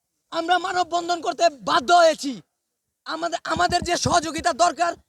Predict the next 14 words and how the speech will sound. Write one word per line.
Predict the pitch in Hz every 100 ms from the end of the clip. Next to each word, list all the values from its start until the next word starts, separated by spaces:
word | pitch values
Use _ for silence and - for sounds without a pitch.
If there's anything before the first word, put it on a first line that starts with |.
| _ -
সেই | 311 285
পর্যাপ্ত | 339 330 349 320
পরিমাণ | 330 320 330
সহযোগিতা | 240 330 330 311 311 320 - _ -
এখনো | 277 320 311
আমরা | 294 302 269 - _
পাইতেছি | 330 359 339 294 311
না, | 285 320
কোনো | 359
জায়গার | 359 349 -
থেকে | 339 339
পাইতেছি | 339 311 277 302
না। | 269 - _ _
আড়াইশো | 339 370 311